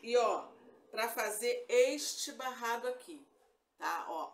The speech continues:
olha que gracinha de barrado, gente. Super bonitinho, delicado, não tem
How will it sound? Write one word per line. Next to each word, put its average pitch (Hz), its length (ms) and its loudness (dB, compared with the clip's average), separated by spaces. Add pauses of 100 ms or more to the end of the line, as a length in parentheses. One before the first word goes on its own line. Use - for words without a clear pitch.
olha 226 240 2
que 240 160 -14
gracinha 240 520 -6
de 226 100 -12
barrado, 160 460 -10
gente. 147 420 -14 (3750)
Super 311 640 -2
bonitinho, 220 920 -6
delicado, 202 1000 -2 (360)
não 285 400 0
tem 285 420 -2